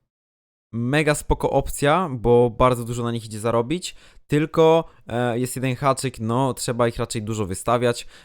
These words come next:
e, no bo tak jak widzicie, na przykład jeden za jeden siedemdziesiąt pięć się sprzedał nawet, e, gdzieś tam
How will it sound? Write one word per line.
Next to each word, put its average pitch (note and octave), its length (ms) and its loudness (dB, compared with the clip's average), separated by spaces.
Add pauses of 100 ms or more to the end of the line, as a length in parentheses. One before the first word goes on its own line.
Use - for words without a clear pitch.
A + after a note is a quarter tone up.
e, G2+ 160 -6
no A2 120 -4
bo A2 80 -4
tak G#2+ 160 -10
jak F#2 120 -8
widzicie, F2+ 500 -4 (140)
na A2 120 -4
przykład G#2+ 220 -6
jeden A#2 200 0
za A2 200 0
jeden G#2+ 240 -4
siedemdziesiąt G2 400 -8
pięć C3+ 220 -4
się B2+ 120 -8
sprzedał A2 400 -2
nawet, G2+ 380 -2 (380)
e, F#2 440 -2 (220)
gdzieś - 380 -14
tam F2 420 -6